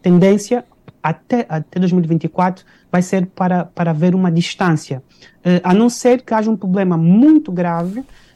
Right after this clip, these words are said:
na produção de xisto americano. Aliás,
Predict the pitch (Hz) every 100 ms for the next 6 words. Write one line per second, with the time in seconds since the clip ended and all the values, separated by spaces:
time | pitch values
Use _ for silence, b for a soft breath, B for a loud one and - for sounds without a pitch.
0 | _ 175 175 170 160 156 170 160 180 180
1 | - 180 - 160 151 147 143 156 156 208
2 | 339 247 160 135